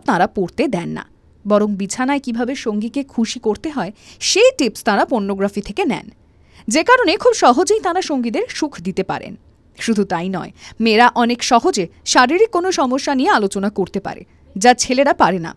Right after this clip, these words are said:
এছাড়াও ছেলেরা অনেক কম বয়স থেকে পর্নোগ্রাফি দেখা শুরু করে, ফলে কিশোর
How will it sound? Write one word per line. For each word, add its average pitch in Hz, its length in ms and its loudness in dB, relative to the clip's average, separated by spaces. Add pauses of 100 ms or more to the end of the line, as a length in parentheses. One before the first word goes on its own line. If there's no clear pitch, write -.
(420)
এছাড়াও 359 500 4
ছেলেরা 339 340 0 (120)
অনেক 427 320 0
কম 277 240 4
বয়স 294 280 4
থেকে 320 260 -6
পর্নোগ্রাফি 262 540 -2
দেখা 214 260 -2
শুরু 190 220 -6
করে, 139 200 -10 (360)
ফলে 220 240 2 (340)
কিশোর - 420 2